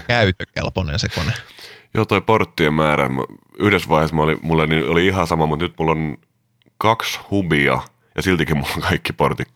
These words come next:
Speaker 1: täynnä. Se on vähän
Speaker 2: Joo,
Speaker 1: aika
Speaker 2: joo,
Speaker 1: nuohdistaa.
Speaker 2: mullakin on se, että mulla on, mulla on niinku yhteensä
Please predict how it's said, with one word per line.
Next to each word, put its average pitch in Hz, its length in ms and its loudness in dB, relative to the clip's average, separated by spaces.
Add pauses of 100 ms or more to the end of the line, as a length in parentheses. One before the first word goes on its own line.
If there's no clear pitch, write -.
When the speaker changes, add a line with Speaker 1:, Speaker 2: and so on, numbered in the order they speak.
(160)
Speaker 1:
täynnä. 64 400 -2 (640)
Se 80 100 0
on 71 80 2
vähän 69 160 2
Speaker 2:
Joo, 107 100 4
Speaker 1:
aika 92 140 0
Speaker 2:
joo, 69 120 2
Speaker 1:
nuohdistaa. 62 440 0
Speaker 2:
mullakin 110 260 0
on 98 80 -4
se, 104 120 0
että 101 160 -2
mulla 104 140 0
on, 92 100 -4 (800)
mulla 101 160 2
on 92 80 2
niinku 95 340 2
yhteensä 95 520 0